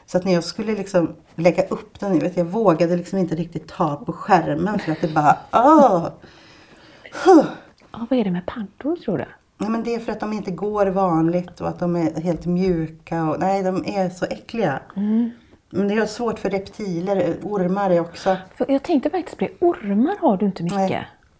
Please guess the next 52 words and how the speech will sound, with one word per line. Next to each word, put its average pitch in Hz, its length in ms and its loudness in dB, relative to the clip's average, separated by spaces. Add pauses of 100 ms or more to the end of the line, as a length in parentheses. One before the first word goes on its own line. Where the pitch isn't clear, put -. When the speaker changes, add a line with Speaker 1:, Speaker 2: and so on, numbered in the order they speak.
(160)
Speaker 2:
Det 202 100 0
är 170 40 -2
för 165 120 -6
äckligt, - 380 -12
va? 165 100 -8
Speaker 1:
Ja, 185 160 6
det 185 160 0
är 175 40 2
för 175 140 -4
äckligt. 160 320 -10
Jag 175 180 -2
Speaker 2:
Ja. 180 40 -4
Speaker 1:
klarar 170 200 0
inte 160 140 -4
det. 156 100 -6
Speaker 2:
Nej. 170 280 -4 (720)
Jag 190 120 2
är 185 60 4
Speaker 1:
Nej, - 80 4
Speaker 2:
väldigt - 20 0
Speaker 1:
men, 190 100 2
och 185 40 2
det, 202 160 2
Speaker 2:
tacksam 180 160 4
över 170 120 4
Speaker 1:
och - 20 4
Speaker 2:
det. 190 140 4 (140)
Speaker 1:
det, 170 120 -10
det 175 80 -6
var, 175 380 4
jag 180 100 4
var 175 80 0
ute 170 160 -4
på - 120 -4
en 165 100 4
sommarö 165 640 0 (200)
och - 120 -12
jobbade 165 400 -6
för 165 140 -12
några 165 240 -4
år 165 80 -8
sedan. 170 220 -10 (580)
Och 180 100 -4
då 185 280 0
såg 165 460 -2
jag 151 280 -4
en 170 220 -2
orm 165 400 0
som 160 260 -2
åt 151 260 -6
en 151 100 -4
padda. 147 480 -6